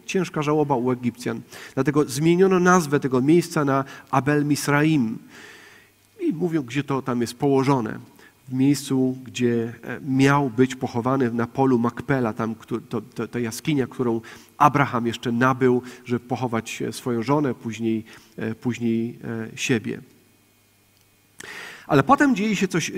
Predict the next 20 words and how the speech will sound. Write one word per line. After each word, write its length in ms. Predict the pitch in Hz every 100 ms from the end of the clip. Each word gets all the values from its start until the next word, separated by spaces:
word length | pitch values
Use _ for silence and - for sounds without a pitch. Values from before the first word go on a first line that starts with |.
| 151
dziwnego. 580 | 139 165 151 135 113 95 - _ _ - _
Ale 160 | 147 196
jeszcze, 200 | 147 151
przepraszam, 480 | - 143 110 95 76
to 100 | -
jeszcze 200 | 151 143
zanim 180 | 143 160
dojdziemy 300 | 139 135 151
do 100 | 135
następnego 440 | 123 131 120 131 123
fragmentu, 480 | 127 151 202 160 - -
nasza 280 | 156 180 196
nadzieja. 440 | 180 160 160 98 92
No 120 | 151
właśnie, 240 | 139 -
bo 60 | 120
nasza 200 | 202 247
nadzieja, 340 | 233 170 185
powiedziałem 560 | 170 156 143 151 151 131
już, 160 | 147